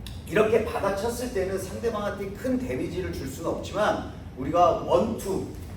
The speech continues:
치듯이 앞손을 던져주고 뒷손으로 강하게 내리치면 상대방한테 스트레이트를 치는 것보다는 조금 약할지 몰라도 좋은 타이밍에 만나면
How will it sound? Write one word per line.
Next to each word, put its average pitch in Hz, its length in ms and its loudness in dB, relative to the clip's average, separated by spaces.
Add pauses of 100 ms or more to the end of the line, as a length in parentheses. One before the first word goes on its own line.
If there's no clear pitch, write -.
치듯이 - 880 -4 (120)
앞손을 233 520 2
던져주고 202 720 0
뒷손으로 208 600 -2
강하게 160 340 -6
내리치면 180 960 -2
상대방한테 180 880 -2
스트레이트를 226 760 -4
치는 202 380 -6
것보다는 185 640 -2
조금 233 580 -2 (180)
약할지 190 540 -2
몰라도 170 720 0
좋은 220 400 -2
타이밍에 208 560 0
만나면 - 760 -2